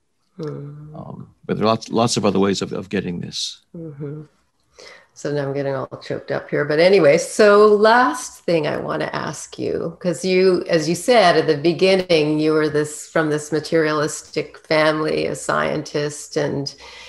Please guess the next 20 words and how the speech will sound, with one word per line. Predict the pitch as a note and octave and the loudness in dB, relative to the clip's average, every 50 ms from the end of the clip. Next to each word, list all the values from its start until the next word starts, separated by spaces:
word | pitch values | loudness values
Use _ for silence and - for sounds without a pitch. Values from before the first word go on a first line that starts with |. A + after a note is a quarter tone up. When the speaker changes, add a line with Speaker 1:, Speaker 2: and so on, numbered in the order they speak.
| - - - - _ _ _ _ _ _ _ _ _ _ _ _ _ _ _ _ _ _ _ - - - - | -20 -20 -20 -20 _ _ _ _ _ _ _ _ _ _ _ _ _ _ _ _ _ _ _ -16 -14 -12 -8
Speaker 1:
I | G3+ G#3 | -4 -2
always | A#3 A#3+ A3+ A3 - | -2 -2 -2 -2 0
like | G#3+ F#3 F3+ - | 0 0 0 0
to | F#3 - - | -4 -4 -4
ask | E3+ D#3+ D#3+ D#3 - - - | -4 -4 -6 -6 -8 -12 -8
the | - D#3 | -8 -2
guest | C#3+ D#3 D3 C#3 C#3+ D3 C#3+ - - - - | 0 2 2 2 0 -2 -4 -8 -12 -12 -12
how | - - - E3 D#3+ E3 - - - | -12 -6 -2 0 0 0 0 -2 0
their | D#3 D3+ D3+ D#3 D#3 | 2 4 4 4 2
heart | D3+ - - D3 C3 C3 - | 0 -2 -2 0 0 0 -2
has | - C#3+ - | -4 -6 -6
been | - - C#3 C#3 | -4 -4 -4 -4
changed. | C#3 - - D#3 C3+ C3 - C3 B2+ - | -4 -4 -6 -4 -4 -2 -2 -4 -4 -4
Love | D3+ D#3+ E3+ F3 F3+ G3 G#3 G#3 G3+ - - - - | -2 2 4 4 6 6 6 6 4 2 -2 -10 -14
seems | - - - E3+ E3 D3+ D3 C#3 - - | -18 -6 0 0 2 2 0 -2 -4 -6
to | C#3+ | -6
be | C3 C3+ C#3 C3+ C3+ C3+ | -4 -2 -2 -2 -2 -2
the | C#3 C#3+ | -2 -2
main | C#3+ C#3+ C#3+ C#3 C#3 C#3 C#3 | -2 -2 -2 -2 -2 -2 -4
theme | - - - C3+ B2+ B2+ B2+ A#2+ C3+ D3+ E3 | -6 -6 -6 -4 -4 -4 -6 -8 -8 -10 -12